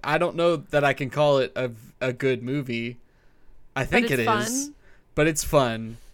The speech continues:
Speaker 1: It's definitely fun.
Speaker 2: So when we were
Speaker 1: And
Speaker 2: running up to this podcast, Taylor and I were, uh, before we were recording, we wanted to watch a movie on Netflix, and we hovered over Eurovision for, like, a second.
Speaker 1: Oh, man.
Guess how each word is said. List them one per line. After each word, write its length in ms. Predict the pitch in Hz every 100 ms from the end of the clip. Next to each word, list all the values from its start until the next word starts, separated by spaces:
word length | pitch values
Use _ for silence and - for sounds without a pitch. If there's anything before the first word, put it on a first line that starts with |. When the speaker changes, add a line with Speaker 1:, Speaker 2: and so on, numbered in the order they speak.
| -
Speaker 1:
It's 240 | 156 135
definitely 640 | 120 165 156 147 135 113 120
fun. 480 | 135 123 113 110 -
Speaker 2:
So 240 | - 254
when 120 | 247 247
we 80 |
were 60 | 247
Speaker 1:
And 220 | 247 247
Speaker 2:
running 320 | 247 247 247
up 100 | 247 233
to 80 |
this 180 | 233 220
podcast, 880 | - 226 269 247 202 196 208 - - -
Taylor 320 | 262 220 220
and 100 | 214
I 160 | 220 214
were, 440 | 214 220 220 226 - - - _ _ -
uh, 220 | 214 208
before 800 | 208 208 - 240 240 220 214 - -
we 120 | 220
were 220 | 202 202
recording, 720 | 190 - 254 220 202 196 202 - _ _ _ _ _ -
we 200 | 220 220
wanted 280 | 214 208 202
to 60 | 214
watch 200 | 202 202
a 40 |
movie 320 | 202 220 220
on 120 | 208
Netflix, 440 | 214 220 208 202 -
and 80 | 214
we 120 | 208
hovered 360 | 202 247 247 254
over 180 | 233 226
Eurovision 640 | 226 220 214 208 202 208
for, 140 | 190 202
like, 180 | 190
a 40 | 196
second. 560 | - 247 247 208 202 - _
Speaker 1:
Oh, 220 | 147 143 131
man. 400 | 127 123 113